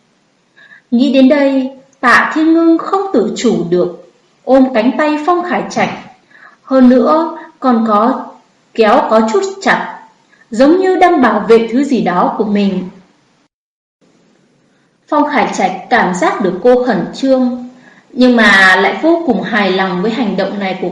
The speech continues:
cô. Mặc kệ là trước mặt ai, nhất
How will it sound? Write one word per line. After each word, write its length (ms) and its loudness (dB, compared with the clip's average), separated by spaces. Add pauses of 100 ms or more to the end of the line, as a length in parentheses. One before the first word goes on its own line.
cô. 400 2 (880)
Mặc 160 -8 (160)
kệ 240 6
là 180 6
trước 160 -2
mặt 300 2
ai, 280 0 (380)
nhất 200 2